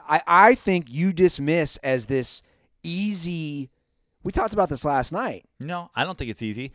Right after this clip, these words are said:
Speaker 2: I don't
Speaker 1: It,
Speaker 2: wanna
Speaker 1: it
Speaker 2: be a
Speaker 1: is.
Speaker 2: cop because I'm not prepared to tackle a fifteen-year-old girl with a knife. If you're not,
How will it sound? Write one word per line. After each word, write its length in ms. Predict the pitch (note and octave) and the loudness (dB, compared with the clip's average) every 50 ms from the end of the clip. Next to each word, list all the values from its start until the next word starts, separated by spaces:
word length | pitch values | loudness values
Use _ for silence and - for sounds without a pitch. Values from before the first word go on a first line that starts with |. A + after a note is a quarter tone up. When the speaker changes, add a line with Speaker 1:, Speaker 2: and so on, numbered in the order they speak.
| _ - - _ _ - | _ -20 -20 _ _ -2
Speaker 2:
I 180 | G2+ C3 D#3 | 2 2 2
don't 160 | F3 E3+ D#3+ D3 | 2 0 -2 0
Speaker 1:
It, 80 | - A3+ | 0 0
Speaker 2:
wanna 120 | C4 D4 | 0 0
Speaker 1:
it 40 | B3+ | 0
Speaker 2:
be 140 | C#4 D4 C#4+ | 0 4 6
a 40 | B3+ | 6
Speaker 1:
is. 80 | F#3+ C#3+ | 6 6
Speaker 2:
cop 280 | C3+ B2+ C3+ C#3 - | 4 2 2 0 -2
because 260 | - A#2+ A#2+ C#3 B2+ - - | -6 -2 -2 -2 -2 -2 -2
I'm 220 | - C3 D3+ E3 E3+ | 0 2 2 2 2
not 220 | E3 E3+ E3+ - _ _ _ _ | 0 -2 -2 -4 _ _ _ _
prepared 440 | - D3+ C#3+ - - F3 F3+ F#3+ D#3 | -4 -4 -4 -2 -2 -2 -2 -2 -4
to 80 | C3+ A#2+ | -6 -8
tackle 440 | - - D3+ C#3 C3+ - - C#3 C3+ | -4 0 0 0 0 0 -4 -6 -6
a 40 | |
fifteen-year-old 800 | B2 - - C#3 C3 - - C3+ C3 B2+ B2+ B2 B2 B2 B2 A#2+ | -6 -4 -6 -6 -6 -6 -12 -10 -10 -6 -4 -2 0 0 0 0
girl 400 | - G#2+ G2 G2 G2+ G#2 G2+ - _ _ _ _ _ _ | -2 -2 -2 0 2 2 0 -2 _ _ _ _ _ _
with 240 | - G2+ G#2 - - - | -6 -6 -6 -6 -6 -8
a 120 | - G#2+ G#2+ | -6 -4 -2
knife. 420 | A#2 A#2+ A#2+ E2+ D2 - - - _ _ _ _ _ _ _ _ _ _ _ _ _ _ - | 0 -2 -2 -4 -8 -16 -20 -20 _ _ _ _ _ _ _ _ _ _ _ _ _ _ -6
If 160 | A2+ A2+ - A2 | -6 -6 -4 -2
you're 260 | A#2+ C#3+ F#3+ A3+ A#3 | 0 2 2 2 2
not, 460 | F#3+ G#2+ E2+ F#2 A2 - - - - | 2 -2 -4 -4 -8 -8 -8 -10 -10